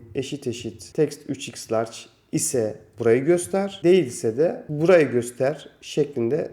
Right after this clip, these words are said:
tanımlama yapabiliyorum. Hatta şunu da şöyle şu tarafa alalım. Şöyle dursun. Eğer class name'im üç x large'sa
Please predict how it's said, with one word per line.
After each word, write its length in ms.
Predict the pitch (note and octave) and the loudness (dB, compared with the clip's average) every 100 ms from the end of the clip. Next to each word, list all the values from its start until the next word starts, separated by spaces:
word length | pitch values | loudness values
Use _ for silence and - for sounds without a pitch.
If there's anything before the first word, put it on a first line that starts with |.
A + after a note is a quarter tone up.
| - | -6
tanımlama 440 | D3+ C#3 C3 D3+ | -2 0 0 -2
yapabiliyorum. 500 | D#3 C#3+ B2 A2 G2+ | -4 -6 -2 -2 -2
Hatta 300 | B2+ - C3+ | -8 -2 -2
şunu 300 | B2 C#3+ C3+ | -2 -6 -2
da 220 | B2+ E3 - | -2 -4 -10
şöyle 520 | - C#3 A#1 A#2+ - - - | -8 -6 -6 -6 -8 -14 -20
şu 120 | - | -12
tarafa 320 | A2+ G#2 C3 | -10 -10 -10
alalım. 380 | A2 G2+ C#3 E3 - | -10 -10 -12 -16 -20
Şöyle 380 | - B2 G#2+ A#2+ | -8 -4 -2 -4
dursun. 320 | A2 - - - | -6 -8 -16 0
Eğer 360 | F3 F#3 F3 - | 4 6 4 0
class 300 | E3+ D#3 D#3 | 2 2 2
name'im 420 | C#3+ C3 C3 B2 - | 2 2 2 -2 -6
üç 200 | E3 - | -6 -8
x 200 | - C3+ | -6 -2
large'sa 580 | A2+ - - G#2 F#2+ | 0 -2 -6 -6 -6